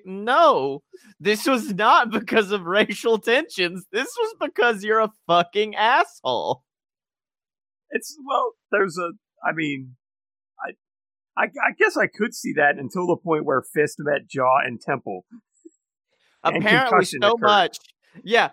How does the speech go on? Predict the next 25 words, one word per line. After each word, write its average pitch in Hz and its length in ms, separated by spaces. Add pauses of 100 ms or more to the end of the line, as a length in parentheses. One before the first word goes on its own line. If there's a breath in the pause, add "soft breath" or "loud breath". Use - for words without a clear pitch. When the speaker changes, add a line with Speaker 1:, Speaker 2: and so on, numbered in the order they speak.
Speaker 1:
the 190 140
employee 208 480
told 202 340
them 160 160
he 185 200
was 208 260
in 185 160
shock 202 580
and 180 180
thought 185 300
he 175 180
lost 156 520
consciousness. 135 1500 (1160)
Who 269 160
is 208 180
this 147 240
guy? 117 320
I 175 60
wanna 214 180
set 165 300
up 151 100
a 143 80
GoFundMe 123 840
for 104 140
him. 95 320